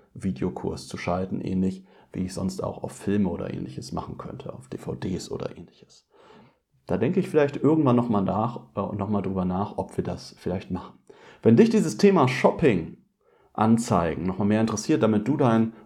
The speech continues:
Online-Shop, ich sag mal, weiter zum, in die Sichtbarkeit bringst, weiter zum Wachsen bringst, auch wie du deine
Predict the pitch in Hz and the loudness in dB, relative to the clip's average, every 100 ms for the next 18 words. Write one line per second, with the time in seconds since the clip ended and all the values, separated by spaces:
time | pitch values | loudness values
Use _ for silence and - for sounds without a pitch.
0 | _ 139 165 139 110 101 - 98 - - | _ 2 4 4 4 0 0 -2 -2 -12
1 | _ _ _ - 101 95 - 110 143 139 | _ _ _ -6 -2 -2 0 2 2 2
2 | 113 123 113 110 110 107 117 - 131 120 | 2 4 4 4 0 2 2 2 0 2
3 | 120 107 107 104 98 120 117 113 107 123 | 2 2 2 2 4 4 4 2 2 2
4 | - 131 101 101 104 104 104 127 113 113 | 2 0 2 2 0 -2 2 4 6 6
5 | 113 | 4